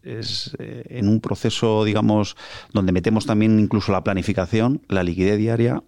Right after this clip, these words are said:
no es algo que juega a favor del inversor, porque probablemente le lleve a tomar decisiones equivocadas, ¿no? Comentabas el caso del private equity. Si incluso le metemos el tema, imaginar, el tema inmobiliario,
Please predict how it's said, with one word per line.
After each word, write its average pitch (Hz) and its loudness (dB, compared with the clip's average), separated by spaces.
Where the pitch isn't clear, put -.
no 107 6
es - 0
algo 98 0
que 95 -4
juega 92 -2
a 87 -6
favor 87 0
del 87 -2
inversor, 87 -2
porque - -2
probablemente 143 0
le 95 2
lleve 98 2
a 95 -2
tomar 92 -2
decisiones 95 0
equivocadas, 85 -6
¿no? 127 -4
Comentabas 92 0
el 101 0
caso 110 0
del 107 0
private 98 0
equity. 92 -4
Si - -8
incluso 95 -2
le 92 0
metemos 110 2
el 127 2
tema, 117 2
imaginar, 98 -2
el 85 -2
tema 95 2
inmobiliario, 98 2